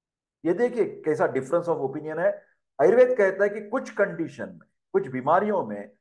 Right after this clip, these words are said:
ये fermented products अच्छे नहीं हैं। आप उसका मतलब scientific तरीके से research भी आगे चलकर ये modern वाले लोग कर सकते हैं।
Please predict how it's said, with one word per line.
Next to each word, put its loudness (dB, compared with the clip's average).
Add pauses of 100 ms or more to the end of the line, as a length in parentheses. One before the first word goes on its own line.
(120)
ये 8
fermented -4
products -4
अच्छे -8
नहीं -10
हैं। -20 (340)
आप 4
उसका 0
मतलब -4 (260)
scientific -2
तरीके 0
से -8
research -4
भी -2
आगे 4
चलकर -6
ये 0
modern -2
वाले -2
लोग -4
कर -4
सकते -18
हैं। -20